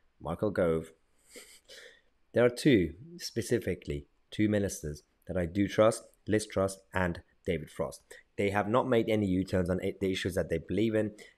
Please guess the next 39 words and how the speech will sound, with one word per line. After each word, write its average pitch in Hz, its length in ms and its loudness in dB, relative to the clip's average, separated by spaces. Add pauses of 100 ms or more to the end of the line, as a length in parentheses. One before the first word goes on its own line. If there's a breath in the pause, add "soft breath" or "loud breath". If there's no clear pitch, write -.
(120)
They 87 100 -4
keep - 340 0
pushing 107 360 0
forward 92 460 2
and 87 140 -4
forward. 80 440 0 (320 soft breath)
Uh, 85 60 -4
and 90 300 -2
hopefully, 143 720 4 (200)
you 156 120 0
never 208 180 2
know, 180 280 2 (380)
maybe 139 400 4
they 123 160 4
could 165 240 0
sort 98 240 0
out 78 180 -4 (260 soft breath)
the 98 80 -4
Northern 92 260 0
Ireland 80 300 -2
Protocol. 80 440 -4 (360 loud breath)
Um, 101 260 0
t-, - 140 -14
at 107 200 0
this 147 220 4
point, 101 300 2
the 107 100 6
only 113 140 6
solution 113 420 0
is 117 360 4 (420)
to 113 80 -2
use 107 200 0
Article 92 520 0
sixteen 82 500 -6 (220 soft breath)
to - 60 -20
completely 107 640 0
ditch 98 300 0
the 98 80 0
deal 80 420 -2